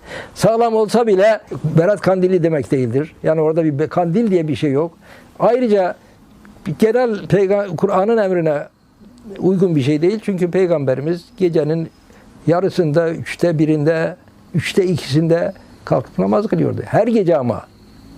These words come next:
<laughs> Yalnız kandil gecesi değil, her gece. Öyle kandil gecesi yok. Ama Kadir gecesi,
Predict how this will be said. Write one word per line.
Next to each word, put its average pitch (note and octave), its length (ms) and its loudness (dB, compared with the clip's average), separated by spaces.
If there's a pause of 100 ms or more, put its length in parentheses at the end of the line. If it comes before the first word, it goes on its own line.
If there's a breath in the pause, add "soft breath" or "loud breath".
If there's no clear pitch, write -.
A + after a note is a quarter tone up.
(320)
<laughs> F3+ 200 0
Yalnız G3+ 260 0
kandil G3 260 0
gecesi F#3 380 0
değil, G#3 180 0
her F#3 240 2
gece. D3+ 280 0
Öyle D3+ 180 0
kandil E3 300 -2
gecesi D#3+ 320 -2
yok. F#3 180 -2 (840 loud breath)
Ama G3+ 180 2
Kadir G#3 280 2
gecesi, F#3 560 0